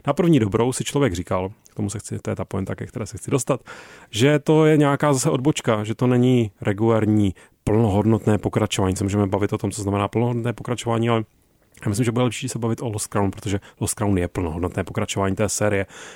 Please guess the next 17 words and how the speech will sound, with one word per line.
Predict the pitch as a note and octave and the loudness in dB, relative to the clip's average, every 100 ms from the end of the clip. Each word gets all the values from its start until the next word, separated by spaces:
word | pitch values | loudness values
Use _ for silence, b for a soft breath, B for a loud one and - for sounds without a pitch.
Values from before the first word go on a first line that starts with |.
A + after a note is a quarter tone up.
| B | B
A | - | -8
to | - C#3+ | 0 2
je | D#3 | 2
asi | D3+ C#3+ | 0 -2
to | - | 0
hlavní | B2+ C3 B2+ B2+ | 2 2 2 2
pro | C3 | 2
mě | C3 C3+ | 2 0
příjemné | - C3 A2+ | 0 0 0
překvapení. | A#2 D#3 C#3 D#3 D3+ | 0 -2 2 4 4
Já | C#3 | 4
jsem | C3 C3+ | 2 0
už | C3+ | -2
potom | - - C3 A#2+ | -4 0 2 2
z | G#2+ | 2
dalších | G#2+ - - | 0 -2 -6
trailerů | - A2+ A2+ | 0 2 4